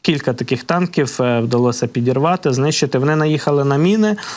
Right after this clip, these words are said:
там біля Степового, відповідно, ходова частина була пошкоджена, далі їхати ці російські танки не могли, і наші бійці Сил оборони далі ефектно підірвали ці танки дронами F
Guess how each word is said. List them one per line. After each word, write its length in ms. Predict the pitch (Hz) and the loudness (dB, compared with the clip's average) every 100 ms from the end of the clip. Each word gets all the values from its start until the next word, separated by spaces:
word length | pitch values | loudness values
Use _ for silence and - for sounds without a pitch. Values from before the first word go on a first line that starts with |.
| - _ - | -16 _ -2
там 220 | 170 175 | 0 2
біля 200 | 170 165 | 2 0
Степового, 880 | - 127 160 160 165 151 151 143 135 | -2 -2 0 2 2 2 2 2 0
відповідно, 840 | 135 143 139 131 135 131 127 123 | 0 0 0 2 0 2 2 0
ходова 420 | 147 139 139 127 | 0 0 2 0
частина 400 | - - 127 120 | -2 -2 0 2
була 160 | 120 113 | 2 0
пошкоджена, 800 | 139 - 196 175 160 139 127 | -2 -2 0 0 0 0 0
далі 280 | 123 127 123 | 0 2 2
їхати 480 | 120 117 120 123 113 - - - - | 0 -2 -4 -2 -4 -6 -18 -20 -4
ці 260 | 143 135 | 0 0
російські 640 | 123 131 131 - 131 - 135 | 0 0 0 0 0 0 -2
танки 380 | 123 117 120 | 0 0 0
не 340 | 120 160 190 190 | 2 2 2 2
могли, 600 | 165 156 151 156 156 143 - - - | 0 2 2 2 0 -4 -8 -18 -8
і 280 | 170 165 170 | 0 2 2
наші 460 | 160 151 147 - 135 | 2 0 0 0 0
бійці 320 | 127 123 139 | 0 0 0
Сил 200 | - 127 | 2 2
оборони 600 | 120 131 156 160 139 123 | 2 2 2 2 2 2
далі 400 | 120 127 123 113 | 2 2 2 2
ефектно 580 | 110 127 117 - 110 107 - 117 107 | 0 -2 -2 -2 0 0 -4 -6 -4
підірвали 560 | - 131 123 101 92 98 | -2 0 0 0 -4 -6
ці 160 | - 135 | -6 -4
танки 420 | 165 170 165 117 | 0 0 -2 -2
дронами 480 | 120 120 110 107 107 | 0 0 2 0 -2
F 160 | - | -4